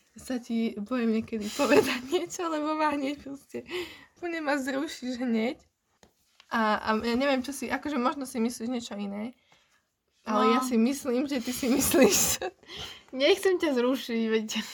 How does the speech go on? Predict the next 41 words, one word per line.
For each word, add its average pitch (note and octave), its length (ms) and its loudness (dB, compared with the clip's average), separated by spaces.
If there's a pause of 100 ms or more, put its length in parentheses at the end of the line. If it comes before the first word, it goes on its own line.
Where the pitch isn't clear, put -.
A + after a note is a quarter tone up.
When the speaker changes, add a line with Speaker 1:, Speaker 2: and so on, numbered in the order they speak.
(1120)
Speaker 1:
A E4 160 4
úplne D4+ 340 2
ma B3 140 2
tam C4+ 220 -2
odsudíš. A#3+ 1000 -4
Speaker 2:
Ja A#3 140 0
neviem, D#4 340 2
či A3+ 100 -4
to - 120 -10
robím G#3+ 240 -2
len G#3+ 120 0
tebe, G#3+ 240 -6
alebo G#3+ 380 -6
aj A3+ 160 -8
podľa B3+ 200 -10
mňa A3 120 -4
to G#3 100 -12
robím G#3+ 200 -6
aj G#3 160 -6
ostatným. A3 480 -12
Speaker 1:
Tak A3+ 180 -18
Speaker 2:
Taká A3+ 220 -4
Speaker 1:
to, A#3+ 100 -4
ale A3 180 4
to B3 120 -2
není C4+ 300 2
zlá B3 260 0
vlastnosť, B3 600 -2
to - 120 -20
je A3+ 80 -6
Speaker 2:
No A3 160 -2
Speaker 1:
možno B3 100 -2
Speaker 2:
to, A#3 140 -6
Speaker 1:
len A3+ 120 -2
také. G#3+ 360 0
Speaker 2:
hej, G#3 280 2
to G#3 140 -8
také A3+ 300 -8
chvíľkové, G#3 560 -6
možno G#3 340 0
proste A3+ 440 -6